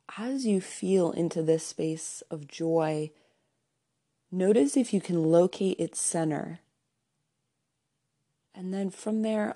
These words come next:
allow that joy to begin to grow outward,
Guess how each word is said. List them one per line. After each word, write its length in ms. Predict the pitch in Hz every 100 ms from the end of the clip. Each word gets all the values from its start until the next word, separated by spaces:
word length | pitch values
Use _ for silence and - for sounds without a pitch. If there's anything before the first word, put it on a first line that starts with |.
| -
allow 600 | 196 190 196 202 240 269
that 260 | 226 214
joy 480 | 208 - 180 185 170 -
to 80 |
begin 440 | 160 147 175 170 165
to 420 | - 165 160 160 - - _ -
grow 500 | 185 180 190 202 196
outward, 600 | 175 185 - 90 57 -